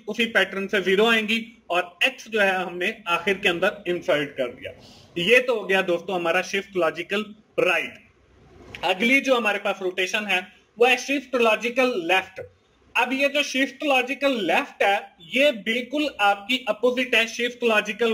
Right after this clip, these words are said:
right के, कि हम पहले जो है insert कर रहे थे left से और move कर रहे थे right जानिब,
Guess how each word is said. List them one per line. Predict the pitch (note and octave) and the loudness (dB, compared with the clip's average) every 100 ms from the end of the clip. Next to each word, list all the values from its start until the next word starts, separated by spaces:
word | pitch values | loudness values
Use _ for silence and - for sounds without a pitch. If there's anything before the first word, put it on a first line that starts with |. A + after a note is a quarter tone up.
| F#3+ | 0
right | F3 F3 F3 | 2 2 0
के, | - G#3 | -2 -2
कि | G#3+ G#3 _ - - - - A3+ | -2 -14 _ -20 -20 -10 -2 0
हम | A3 C4+ C4+ - | 0 -4 -4 0
पहले | A#3+ A#3 C#4 | 2 4 2
जो | C4 | 2
है | B3 B3 G#3+ | 0 -2 -8
insert | G#3+ A3+ A#3+ C#4 - | -8 0 2 2 2
कर | B3+ A3+ | 0 2
रहे | G#3 G#3 | 0 -2
थे | G#3+ A#3 | 2 0
left | G3+ D3 D3 - | 2 0 0 -4
से | G#3+ B3 C#4+ - _ _ G3+ | 2 2 0 -14 _ _ -2
और | A3 G3+ | 0 0
move | A3 C#4 B3+ | 0 0 2
कर | B3 A3 | 0 2
रहे | A3+ G#3 | 0 -2
थे | B3 C#4+ - - F#3 | 0 0 -2 -8 -2
right | G3+ A3 G#3+ - | 2 2 -2 -2
जानिब, | D#3+ C3 B2+ | -2 -2 -10